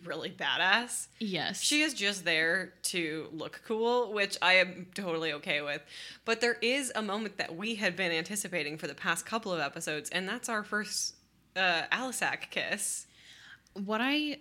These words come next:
Speaker 2: find so interesting about this kiss is that it is a parallel to one of her first moments with Scott. Um, when he's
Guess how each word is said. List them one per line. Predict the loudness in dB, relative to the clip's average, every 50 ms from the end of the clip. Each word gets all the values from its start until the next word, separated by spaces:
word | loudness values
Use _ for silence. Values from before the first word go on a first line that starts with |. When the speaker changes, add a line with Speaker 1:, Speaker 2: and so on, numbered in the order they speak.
| -10
Speaker 2:
find | -12 -10 -8 -4 0 0 2 4 4 4
so | 4 4 2 0 -2 -2
interesting | -4 -4 -4 -4 -6 -6 -6 -4 -4 -2 0 0 -2 -2 -2
about | -2 -2 0 0 0 0 0 -2
this | -4 -6 -6
kiss | -6 -6 -4 -2 -2 0 -2 -2 -4 -4
is | -4 -4 -4 -4 -4
that | -2 -2 -2 -2 -2
it | -4 -4 -2 -2
is | -2 -2 -2 -4
a | -6
parallel | -6 -10 -12 -6 -4 -2 -2 0 -2 -2 -4 -4 -6 -6 -8
to | -8 -6 -6
one | -4 -4 -4
of | -4 -4
her | -4 -6 -6
first | -6 -4 -4 -4 -4 -4
moments | -4 -6 -6 -6 -8
with | -8 -8 -8
Scott. | -6 -4 -2 -2 0 0 -2 -2 -4 -10 _ _ _ _ _ -20 -20 -20 -20 -20 -20 -20 -20 -20 -20 _ _
Um, | 2 2 2 2 2 -2 -6 -10 -12 -10 _
when | -2 -2 -2
he's | 0 -2 -2 0 0 0 0 -2